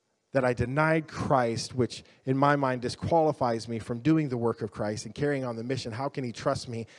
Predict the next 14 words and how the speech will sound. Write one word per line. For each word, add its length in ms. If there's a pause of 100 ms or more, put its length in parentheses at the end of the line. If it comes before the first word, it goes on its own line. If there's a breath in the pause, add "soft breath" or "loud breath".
(120)
to 100
not 240
deny 320
him 220
again? 400 (200 loud breath)
I've 140
denied 360
him 180
this 200
time, 300
three 300
times, 360
in 100
fact. 420